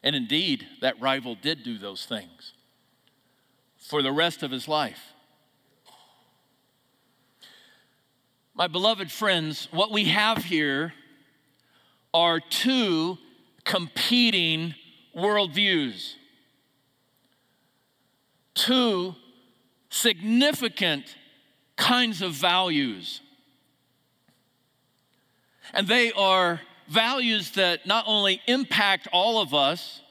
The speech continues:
but to some degree or another, any one of us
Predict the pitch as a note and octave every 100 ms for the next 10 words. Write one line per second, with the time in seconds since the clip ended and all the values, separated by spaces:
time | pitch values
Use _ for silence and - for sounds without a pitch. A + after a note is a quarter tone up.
0 | _ _ _ _ _ _ _ _ G3 G#3
1 | - A3 - C4 D4+ C#4 G3 G#3 A3+ A3
2 | F#3+ F#3 F3+ G#3 F#3 F3 F3 A3 A#3 G#3
3 | F#3 A3 C4+ A3 C#3+ C3 B2 - -